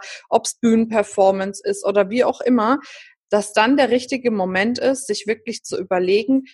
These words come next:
was brauche ich noch, um das zu erreichen? Ne? Und ich glaube, wenn man, wenn man sich fragt, was brauche ich noch, also wo stehe ich, ne,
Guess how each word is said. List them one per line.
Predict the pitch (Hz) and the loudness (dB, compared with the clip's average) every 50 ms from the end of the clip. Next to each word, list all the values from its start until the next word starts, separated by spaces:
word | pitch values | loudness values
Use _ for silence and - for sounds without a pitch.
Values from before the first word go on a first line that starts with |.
| _ _ | _ _
was | - 277 277 269 - - _ | 0 0 0 0 -2 -10 _
brauche | - - - 202 233 247 - 254 - | -2 2 4 4 4 4 2 0 -2
ich | - - - - | -2 -4 -6 -4
noch, | 208 214 247 247 - | -2 -2 -4 -4 -6
um | - - 208 196 | -8 -8 -4 -2
das | 190 202 214 - - - | -2 -2 -2 -4 -10 -10
zu | - - - | -4 -2 0
erreichen? | 143 190 190 190 185 190 196 196 - 156 135 - _ _ - - - _ _ _ _ _ _ - | 0 0 0 0 -2 -2 -2 -4 -8 -14 -14 -16 _ _ -20 -20 -20 _ _ _ _ _ _ -6
Ne? | 202 226 285 320 - | -2 0 0 0 0
Und | - 208 208 208 208 - - _ _ _ _ _ - | 0 0 0 0 -2 -6 -10 _ _ _ _ _ -12
ich | 208 - - | -12 -6 0
glaube, | - 240 233 240 233 254 254 233 247 - | 2 4 4 4 6 4 2 2 2 0
wenn | - 202 208 | -2 -2 -2
man, | 208 - - | -2 -4 -4
wenn | 196 202 | -2 0
man | 208 202 208 | 0 0 -2
sich | 202 208 196 - | -4 -8 -10 -6
fragt, | - 202 220 247 240 - 190 | -2 0 0 0 0 0 -2
was | 196 190 - - | -2 -2 -4 -2
brauche | - 202 226 262 262 320 | 2 4 4 4 2 0
ich | 302 - | -4 -4
noch, | 330 330 | -2 0
also | 277 226 202 196 185 | 0 0 0 -2 -2
wo | 190 196 202 | -2 -2 -2
stehe | - - - 208 226 262 330 | -2 0 0 2 2 4 2
ich, | 453 - - - | 2 0 -2 -2
ne, | 247 277 | 0 0